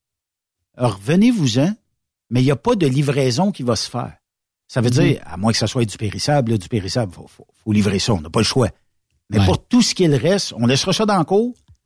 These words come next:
Speaker 1: Tant qu'il n'y aura pas un, un premier ministre quelque part qui dira, « Je vais faire un coup de,
Speaker 2: Ouais.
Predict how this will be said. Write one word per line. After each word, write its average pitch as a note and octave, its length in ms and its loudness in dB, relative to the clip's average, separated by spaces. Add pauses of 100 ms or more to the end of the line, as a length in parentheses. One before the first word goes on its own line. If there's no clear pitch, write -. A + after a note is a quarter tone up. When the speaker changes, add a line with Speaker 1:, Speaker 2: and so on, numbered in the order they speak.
(180)
Speaker 1:
Tant A3+ 80 2
qu'il A#3 80 4
n'y A3 60 4
aura D#3 160 2
pas G3+ 160 2
un, A#2 760 -2 (120)
un A2+ 140 -6
premier E3+ 340 2
ministre F3+ 360 0
quelque - 180 -4
part G3 200 0
qui C#3+ 140 -6
dira, « C3+ 460 -2 (520)
Je B2 200 0
vais F3+ 160 2
faire E3 520 0
un A2 120 2
coup - 220 -2
de, C3 140 -2
Speaker 2:
Ouais. G2 80 -2